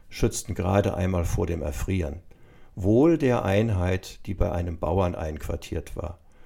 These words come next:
Zudem war das Risiko, dass das Pulver in ihren Taschen nass und unbrauchbar würde für ihre Musketen, sehr groß. Alles beim Militär wartete eigentlich auf das Frühjahr.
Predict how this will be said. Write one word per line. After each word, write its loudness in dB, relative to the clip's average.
Zudem 4
war 6
das 2
Risiko, 2
dass 2
das -4
Pulver 4
in 4
ihren 2
Taschen 0
nass 2
und -4
unbrauchbar 2
würde 2
für -4
ihre 0
Musketen, -4
sehr 4
groß. -6
Alles 4
beim 0
Militär 2
wartete -2
eigentlich -2
auf -4
das -10
Frühjahr. 0